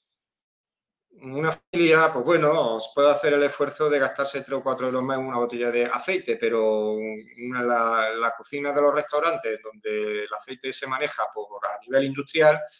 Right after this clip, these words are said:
pues le supone un gasto que es in-, inasumible prácticamente. Entonces, eh, es una, es una cosa,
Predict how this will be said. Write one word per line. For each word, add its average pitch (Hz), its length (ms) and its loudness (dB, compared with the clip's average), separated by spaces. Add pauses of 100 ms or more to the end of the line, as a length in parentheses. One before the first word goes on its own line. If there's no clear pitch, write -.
(200)
pues 110 100 -6
le 107 60 -2
supone 123 320 -4
un 127 120 -4
gasto 135 280 0
que 120 140 2
es 123 60 2
in-, 127 160 -8
inasumible 117 640 -10
prácticamente. 101 640 -14
Entonces, 135 440 -2 (520)
eh, 120 460 4
es 127 60 8
una, 127 260 2
es 127 220 4
una 123 280 2
cosa, 139 480 2